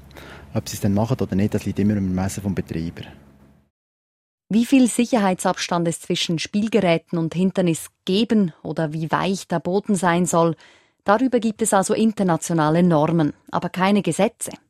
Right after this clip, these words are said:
Speaker 2: Deshalb die Frage an S-R-F-Rechtsexpertin Gabriela Baumgartner:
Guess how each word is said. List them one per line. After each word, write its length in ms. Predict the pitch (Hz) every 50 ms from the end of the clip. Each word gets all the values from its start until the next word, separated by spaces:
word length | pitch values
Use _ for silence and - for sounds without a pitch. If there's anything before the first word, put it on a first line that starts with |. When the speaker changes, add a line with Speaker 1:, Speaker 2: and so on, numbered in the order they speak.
| _ _ _ _ -
Speaker 2:
Deshalb 320 | 196 202 - 233 220 214
die 100 | - 196
Frage 360 | - - 190 185 190 202 202
an 100 | 185 180
S-R-F-Rechtsexpertin 1400 | - - 165 - - 165 160 156 - - 165 160 - _ - 180 - - - - 156 151 - - 170 160 156 156 -
Gabriela 420 | 151 - - 160 160 165 180 170
Baumgartner: 720 | - 165 170 202 214 190 196 175 170 - - 185 170 156